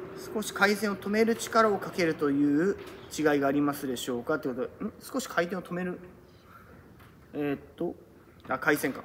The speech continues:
回旋を止める力をかける。えー、っていうのは、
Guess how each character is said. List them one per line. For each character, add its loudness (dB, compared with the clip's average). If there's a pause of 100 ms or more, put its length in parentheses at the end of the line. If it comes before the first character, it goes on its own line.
(120)
回 0
旋 -4
を -4
止 -8
め -4
る -8
力 4
を 4
か -6
け 4
る。 -4 (1300)
え 0
ー、 0
っ -12
て -4
い 2
う 2
の 0
は、 -2